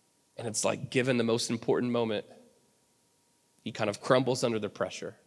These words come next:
That's the Peter that we've studied. That's the Peter that we know to this point. Let's see what he does in Acts four, verse seven. "And when they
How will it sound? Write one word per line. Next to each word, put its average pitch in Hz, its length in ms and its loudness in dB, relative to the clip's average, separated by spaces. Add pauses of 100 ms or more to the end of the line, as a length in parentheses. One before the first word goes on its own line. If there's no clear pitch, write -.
(1040)
That's - 160 -4
the 113 80 0
Peter 127 260 4
that 120 160 6
we've 120 340 0 (540)
studied. 139 380 8
That's 120 160 0
the 117 80 0
Peter 127 300 0
that 127 120 4
we 123 80 2
know 131 220 6
to 139 120 -4
this 104 200 -2
point. 101 280 0
Let's - 140 -4
see 127 140 0
what 117 80 4
he 120 60 4
does 120 340 2 (240)
in 117 100 0
Acts 107 300 0
four, 113 340 4 (240)
verse 104 220 2
seven. 120 420 4 (2000)
"And 123 120 2
when 143 200 6
they 147 400 4